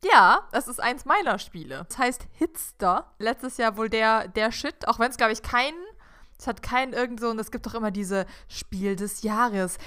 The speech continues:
Kennerspiel des Jahres, Familienspiel des Jahres Awards. Ich glaube, da ist es nicht drauf. Aber es ist ein Spiel, in dem es darum geht, Musik auf einem Zeitstrahl zu ordnen.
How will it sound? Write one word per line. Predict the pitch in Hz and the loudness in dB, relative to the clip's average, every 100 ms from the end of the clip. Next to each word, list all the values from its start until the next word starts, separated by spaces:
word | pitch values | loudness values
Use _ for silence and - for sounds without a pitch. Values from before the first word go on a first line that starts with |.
| - - | -16 -12
Kennerspiel | - 254 285 370 285 233 - 202 190 | -6 0 0 2 2 0 -4 -2 0
des | 180 170 - | 0 -2 -2
Jahres, | 185 190 185 180 - - - | -2 -2 -2 -4 -6 -14 -4
Familienspiel | 240 208 233 302 339 269 - 196 170 | -2 0 0 2 0 -4 -8 -8 -6
des | 185 | -4
Jahres | 196 185 185 185 | 2 2 2 -2
Awards. | 190 180 190 185 | -6 -4 -4 -6
Ich | 202 | -6
glaube, | 202 202 | -4 -2
da | 214 | -2
ist | 214 220 | -2 -4
es | 202 | -8
nicht | 226 311 | -8 -8
drauf. | - 196 202 427 - _ - - - - - - | -2 0 0 -2 -10 _ -20 -20 -20 -20 -12 6
Aber | 247 254 262 | 6 8 4
es | - 262 | 2 -4
ist | 294 - - | -6 -8 0
ein | 240 240 240 233 233 - - - - | 0 0 -4 -10 -14 -20 -20 -20 -20
Spiel, | - - - - 277 311 349 359 359 - | -20 -20 -16 -10 -2 0 0 -4 -6 -6
in | 240 | -6
dem | 214 262 285 | -6 -8 -8
es | 277 - | -10 -2
darum | 226 233 214 208 202 | 2 2 2 -4 -6
geht, | 208 233 269 285 - - | -6 -4 -2 -4 -8 -8
Musik | 214 233 202 247 330 - - - - - - - | -6 -6 -6 -6 -6 -10 -20 -20 -20 -20 -10 -6
auf | 254 | -4
einem | - 233 240 | -4 -4 -6
Zeitstrahl | - 247 240 - - - 214 214 226 226 | -6 0 2 0 -6 -2 4 4 4 -2
zu | 240 | -4
ordnen. | 170 170 - 165 160 | -2 -2 -4 -12 -12